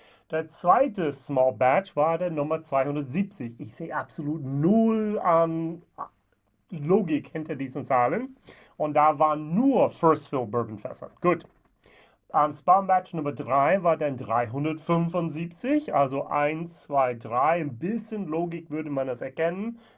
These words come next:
wenn man wollte. Und da waren dann diese Half-Size Bourbon Fässern wieder im Einsatz, plus ein Finish in Oloroso, nicht schlecht.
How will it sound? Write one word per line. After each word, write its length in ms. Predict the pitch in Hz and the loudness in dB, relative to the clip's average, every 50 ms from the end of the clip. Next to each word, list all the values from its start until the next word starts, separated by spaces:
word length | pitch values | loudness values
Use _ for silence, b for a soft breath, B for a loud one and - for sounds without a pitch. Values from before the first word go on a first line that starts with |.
| B - | B -6
wenn 120 | 139 127 | -6 -4
man 220 | 139 139 127 117 113 | -4 -4 -6 -4 -2
wollte. 560 | 127 135 147 180 202 202 226 240 262 269 - - | 0 2 2 0 0 0 -2 -2 -2 -2 -4 -6
Und 180 | - 131 131 135 | -6 -6 -2 0
da 220 | 143 143 151 143 | 2 2 2 2
waren 240 | 143 147 147 143 143 | 2 2 2 2 2
dann 240 | 143 143 135 131 127 | 2 2 2 2 0
diese 460 | 139 143 127 117 139 135 127 120 120 b b b b b b _ | -4 -4 -4 -2 0 0 0 0 -2 b b b b b b _
Half-Size 720 | - 180 175 196 196 196 - - 170 160 160 156 143 123 | -2 0 2 2 2 0 -2 0 0 2 2 0 -2 -2
Bourbon 300 | 120 151 156 156 175 175 | -2 0 0 0 -2 -4
Fässern 400 | 170 - 180 - 180 160 147 120 | -4 -4 -2 -2 -2 -4 -4 -4
wieder 440 | 131 156 151 180 196 233 285 - - | -6 -4 0 2 2 2 2 0 -2
im 200 | 180 180 175 175 | -4 -4 -2 -2
Einsatz, 520 | 165 170 175 180 175 190 196 214 - - | -4 -4 -4 -4 -4 -2 -2 -2 -4 -8
plus 420 | _ - 180 190 208 202 - - | _ -6 -4 -4 -4 -4 -6 -8
ein 180 | - 147 147 151 | -8 -6 -6 -8
Finish 440 | 151 - - 170 170 190 220 208 - | -8 -6 -4 -2 -2 -2 -2 -4 -6
in 100 | 170 170 | -8 -6
Oloroso, 760 | - 151 131 131 131 123 135 143 170 220 226 285 311 320 320 - | -6 -6 -6 -4 -2 0 2 2 2 2 2 0 0 -2 -2 -6
nicht 300 | 180 127 120 117 117 - | -8 -8 -8 -8 -8 -2
schlecht. 400 | - 156 254 294 294 - _ | 2 2 2 2 0 -4 _